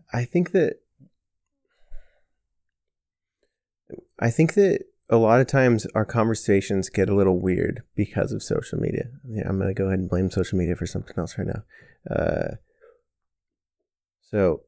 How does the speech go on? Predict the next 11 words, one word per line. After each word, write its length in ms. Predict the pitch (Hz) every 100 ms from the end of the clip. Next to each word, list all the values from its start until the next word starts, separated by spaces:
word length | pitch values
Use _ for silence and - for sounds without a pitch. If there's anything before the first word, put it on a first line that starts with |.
| _ _ _ -
being 200 | 117 113
off 140 | 123 123
social 320 | 131 117 107
media, 460 | 98 - - 110 - _ _ _ _ _ _ _ - _ _ -
I 680 | 101 95 92 95 92 92 110 _ _ _ _ _ _ _ _
wasn't 340 | 107 98 101 -
caught 240 | 98 92
up 200 | 87 -
on 120 | 80
people. 400 | - - - - _ _ _
So 460 | - 95 87 85